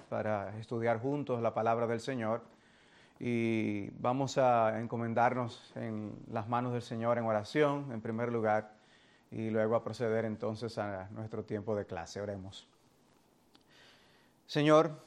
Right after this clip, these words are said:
eh, nuestra absoluta dependencia de ti es una realidad de la que debemos siempre hacernos conscientes, y de manera muy especial cuando vamos a estudiar tu palabra.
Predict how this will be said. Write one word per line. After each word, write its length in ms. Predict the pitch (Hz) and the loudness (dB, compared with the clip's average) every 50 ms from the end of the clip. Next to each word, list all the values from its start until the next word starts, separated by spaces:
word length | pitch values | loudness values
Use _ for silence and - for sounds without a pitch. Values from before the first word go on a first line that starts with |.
| - _ _ _ _ _ _ - | -20 _ _ _ _ _ _ -14
eh, 520 | 165 139 120 117 117 113 113 113 113 110 107 | -10 -6 -4 -2 -2 0 0 -2 -4 -6 -6
nuestra 400 | 113 123 127 123 123 - 135 131 | -4 -4 -4 -2 2 4 6 6
absoluta 640 | 127 123 - - - 143 135 135 151 170 175 170 156 | 6 6 4 0 0 2 4 4 4 4 4 4 4
dependencia 640 | 151 147 151 143 131 123 135 139 139 135 147 135 | 4 4 2 0 0 2 2 0 2 2 2 4
de 100 | 123 120 | 4 2
ti 340 | 117 - 135 139 147 143 - _ _ _ _ _ _ _ _ _ - - - - - _ _ _ _ _ _ | 2 0 -2 -2 -2 -4 -8 _ _ _ _ _ _ _ _ _ -20 -20 -20 -20 -20 _ _ _ _ _ _
es 340 | - - 123 120 - - - | -8 -6 -6 -6 -6 -4 -4
una 320 | 139 135 135 135 131 127 120 120 | -2 0 2 2 2 2 0 2
realidad 720 | 139 143 131 127 123 110 123 123 135 151 - - - - - | 2 2 4 2 2 4 6 6 6 6 4 0 -6 -16 -6
de 160 | 131 127 123 | -4 -2 0
la 140 | 120 123 117 | 0 -2 -2
que 380 | - 120 117 113 110 107 107 - - - _ _ _ _ _ _ _ _ - | 0 0 2 2 2 0 -4 -8 -14 -20 _ _ _ _ _ _ _ _ -6
debemos 400 | 123 127 120 135 139 139 131 - | -2 -2 0 0 0 -2 -2 0
siempre 320 | - 143 143 143 139 135 | 0 2 2 2 0 -2
hacernos 340 | 131 - 131 123 127 127 120 | 0 0 0 0 0 -2 -4
conscientes, 840 | - 127 120 117 - 120 110 104 107 104 - 110 104 - - - - | -4 -4 -4 -4 -4 -4 -4 -2 -4 -6 -8 -10 -10 -10 -12 -16 -14
y 160 | - 117 113 107 | -10 -8 -6 -4
de 120 | 107 110 | -4 -2
manera 340 | 107 110 113 123 127 135 131 | -2 -2 0 2 2 2 2
muy 260 | 127 127 131 147 165 | 0 0 0 0 0
especial 560 | 151 135 - 151 - - 143 143 147 85 - - _ _ _ _ _ _ _ _ _ _ _ | -2 -2 -4 -6 -4 -2 -2 -2 -2 -4 -6 -10 _ _ _ _ _ _ _ _ _ _ _
cuando 280 | - 131 127 123 123 123 | -6 -4 0 2 4 4
vamos 320 | 123 127 135 135 127 - | 4 4 2 0 0 -2
a 40 | 135 | -2
estudiar 380 | 120 - - 123 117 120 110 - | -2 -2 -2 0 2 2 2 0
tu 140 | 131 110 | -2 -2
palabra. 460 | - 110 101 98 95 92 101 101 101 | -2 0 0 0 -2 -2 -4 -6 -10